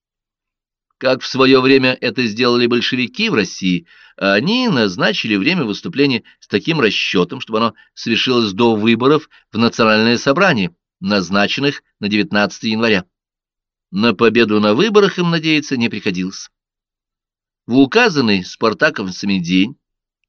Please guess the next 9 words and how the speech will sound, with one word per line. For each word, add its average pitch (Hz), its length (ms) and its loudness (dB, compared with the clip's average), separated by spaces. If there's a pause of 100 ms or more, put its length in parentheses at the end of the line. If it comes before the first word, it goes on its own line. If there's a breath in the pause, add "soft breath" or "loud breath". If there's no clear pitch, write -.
десятки 160 600 0
тысяч 175 380 -6
возбужденных 147 800 0
рабочих 113 480 -2
и 101 60 -2
служащих 113 640 -6 (320 loud breath)
запрудили 139 640 4
улицы 110 400 0
столицы. 92 560 -4